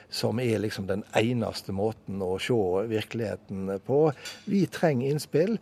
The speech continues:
Det viktigste for oss er jo kanskje å få innspill fra flere, og så forsøke å balansere dette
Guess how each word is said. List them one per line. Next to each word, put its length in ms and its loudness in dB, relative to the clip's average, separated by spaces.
Det 100 2
viktigste 920 0
for 280 0
oss 160 -6
er 120 2
jo 100 0
kanskje 360 -2
å 340 2
få 140 -2
innspill 320 -4
fra 160 -4
flere, 460 2
og 100 -2
så 120 -6
forsøke 360 -2
å 40 -4
balansere 680 -2
dette 420 -2